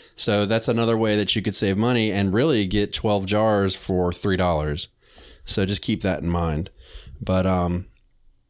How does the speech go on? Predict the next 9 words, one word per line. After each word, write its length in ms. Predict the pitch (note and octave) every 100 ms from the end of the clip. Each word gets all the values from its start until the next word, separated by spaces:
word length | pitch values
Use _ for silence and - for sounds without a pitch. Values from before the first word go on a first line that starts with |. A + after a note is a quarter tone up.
| _ _ _ _ _ _ _ - -
yeah, 240 | A#2+ A2+ F2+
so 180 | -
we're 200 | G2+ G#2+
gonna 180 | A2 B2
move 360 | A#2 A2 A2+ A2
directly 480 | G#2 G2+ A2+ B2+ B2
now 280 | A2+ A2 -
into 540 | G2+ G2 - F#2+ G2
our 360 | F2 E2+ E2